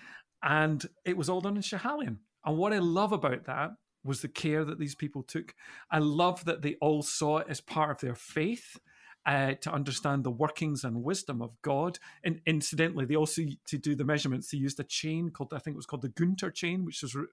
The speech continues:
named after the Reverend Gunter. So even the chain was come up with by a minister. And these people used Schiehallion to measure the weight of the earth and further explore the grandeur of God.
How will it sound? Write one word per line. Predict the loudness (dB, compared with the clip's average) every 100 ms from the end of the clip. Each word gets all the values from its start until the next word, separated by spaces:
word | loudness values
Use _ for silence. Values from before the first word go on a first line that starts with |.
| -4
named | -2 0 -2
after | -4
the | -4
Reverend | -2 -2 0
Gunter. | 2 2 2 0 -2 -10 -6
So | -4 0
even | 2 4
the | 2
chain | 2 4 6 6
was | 4 2
come | -2 0 0
up | 0
with | -4 -2
by | 0
a | 2
minister. | 2 0 -2 -4 -4 -8 -10 -2 6
And | 6 6 2 -6 -10 -2
these | 0 0 0
people | -2 0 0
used | 2 0 -2
Schiehallion | -4 -2 0 0 -2 _ -6
to | 0
measure | 2 4 2 0 -6 -6
the | -4
weight | 2 2 2 -4
of | -6
the | -4 -4
earth | -6 -8 -10 -20 -8
and | -4 -4 -2
further | 0 0 0 -4
explore | -6 -6 -6 -2 0 0 -2 -10 -8
the |
grandeur | -6 -2 2 2 2 0 -2 -6 _ -6
of | -6 -6
God. | -12 -12 -16